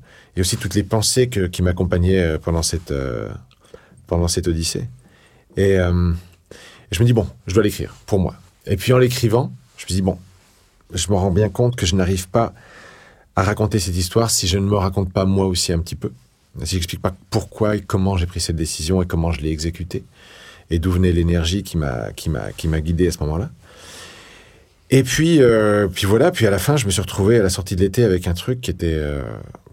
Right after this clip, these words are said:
qui était, oui, effectivement, trois, quatre cents pages, euh, brut de décoffrage, avec toutes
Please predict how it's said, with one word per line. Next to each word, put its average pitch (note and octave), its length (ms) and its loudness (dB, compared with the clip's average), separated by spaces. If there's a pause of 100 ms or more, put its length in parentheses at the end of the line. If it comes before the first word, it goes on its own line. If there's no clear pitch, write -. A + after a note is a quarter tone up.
qui - 100 -12
était, D2 320 -8
oui, G#1+ 120 -4 (120)
effectivement, F2+ 360 -8
trois, F#2 180 -6
quatre F2+ 160 -4
cents E2 140 -4
pages, G#2 320 -6 (760)
euh, - 60 -10 (640)
brut F#2+ 300 0
de A2 80 4
décoffrage, F#2 640 -2 (300)
avec E2+ 300 -6
toutes - 140 -10